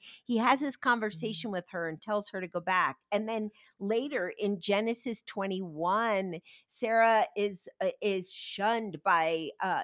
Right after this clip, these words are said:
Speaker 1: not Sarah, Hagar is shunned by
Speaker 2: Hagar.
Speaker 1: Sarah and Abraham, and again, she's in the desert, this time with her little boy Ishmael, and there,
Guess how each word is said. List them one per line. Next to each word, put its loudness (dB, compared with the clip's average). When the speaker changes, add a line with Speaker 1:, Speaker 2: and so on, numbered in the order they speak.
Speaker 1:
not -2
Sarah, -2
Hagar 2
is -4
shunned -2
by 4
Speaker 2:
Hagar. -6
Speaker 1:
Sarah -4
and -6
Abraham, -8
and 0
again, -2
she's -8
in -2
the -4
desert, -2
this -6
time -6
with -6
her -6
little -4
boy -2
Ishmael, -4
and -4
there, 2